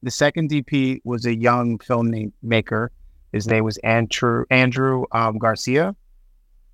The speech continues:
And Andrew Garcia, um, I'm a big fan of his work. Uh,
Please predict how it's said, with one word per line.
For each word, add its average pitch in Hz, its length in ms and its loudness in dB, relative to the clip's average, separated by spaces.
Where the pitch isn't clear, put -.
And 120 220 -4
Andrew 202 280 4
Garcia, 135 640 2
um, 117 320 -2
I'm 156 240 6
a 127 180 -2
big 113 400 -4
fan 107 240 -2
of 101 60 -8
his 95 180 -6
work. 95 260 -2
Uh, 113 220 6